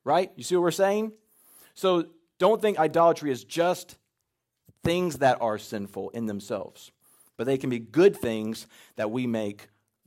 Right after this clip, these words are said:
God, right? We can take good things and make them God. A, a good way to think of an idol, I think, is if we think of it like this. An idol is something that promises true happiness,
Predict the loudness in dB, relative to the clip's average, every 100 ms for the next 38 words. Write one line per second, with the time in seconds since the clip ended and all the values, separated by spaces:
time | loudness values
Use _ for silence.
0 | _ -8 -8 -12 -20 _ _ _ _ _
1 | _ _ _ _ _ -12 -10 -8 -8 -8
2 | -8 -4 -4 -4 -8 -8 -8 -8 -10 -12
3 | -10 -12 -16 _ _ _ _ _ -20 _
4 | _ _ _ _ -12 -12 -6 -4 -2 0
5 | 0 -2 -6 -4 -2 -2 -2 -2 -4 -8
6 | -12 -10 -12 -8 -10 -8 -10 -10 -16 _
7 | _ _ _ _ _ _ -16 -12 -6 -4
8 | -2 -4 -6 -10 -6 -4 -2 -2 -4 -10
9 | -6 -6 -6 -10 -14 -14 _ _ _ _
10 | _ _ _ _ _ _ _ _ -2 -2
11 | -4 -4 0 0 0 -2 -6 -6 -10 -10
12 | -8 -6 -8 -8 -10 -12 -14 -18 -20